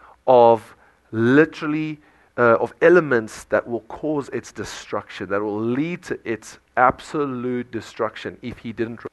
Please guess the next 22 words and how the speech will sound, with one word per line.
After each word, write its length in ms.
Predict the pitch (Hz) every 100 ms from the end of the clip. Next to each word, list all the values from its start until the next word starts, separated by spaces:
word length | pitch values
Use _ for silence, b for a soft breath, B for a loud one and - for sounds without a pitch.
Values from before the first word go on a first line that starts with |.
| -
remove 240 | 113 110
it. 80 | 101
And 160 | 110 110
so 120 | 127
when 180 | 123 117
God 380 | 113 139 170
removes 680 | 165 139 135 151 160 139 -
something 500 | - 151 147 147 120
from 300 | 113 - 123
your 220 | 117 117 113
life, 300 | 120 117 - B B B
you 200 | 131 202
have 160 | 190
to 100 | -
realize 440 | 123 147 160 127 -
he's 140 | 123
doing 300 | - 175 202
it 100 | 185
for 120 | -
your 180 | 127 117
own 280 | 143 156 123
good. 360 | - 196 196